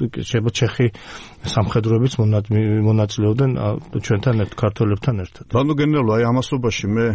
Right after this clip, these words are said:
Speaker 2: მოვნახე ხმა გენერალ პეტ პაველისა, თქვენ ახსენეთ ეს მისი შეფასება საქართველოს შეიარაღებული ძალების, სამხედრო ძალების თავისებადებასთან დაკავშირებით. ჩვენ შეგვიძლია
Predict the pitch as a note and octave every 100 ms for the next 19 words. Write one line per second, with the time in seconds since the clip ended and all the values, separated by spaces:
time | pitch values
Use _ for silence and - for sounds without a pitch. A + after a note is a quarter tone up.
0 | F2+ G#2 A#2 A#2 G2 G2+ F#2 F#2 - C#3
1 | C3 G#2+ G#2+ G#2 G2 D#2+ - G#2+ G#2 -
2 | G#2+ C3 A#2 - F#2 - A2 F#2+ - -
3 | E2 C#2+ - E2 - - F#2 G2 - A#2+
4 | - G#2 G#2+ G2+ C3 - - - - -
5 | A2 G2+ G2+ F#2 - - C3 - G#2+ G#2+
6 | G2 F#2 F#2+ F2+ G2 G2 G#2 - - A2
7 | G#2 - G2 F#2 F#2+ G2 G2 - G#2 -
8 | G2+ G2+ G#2 G2+ G2 F#2+ F#2+ G#2+ A2+ D3+
9 | C#3+ - C#3+ C#3+ B2 C#3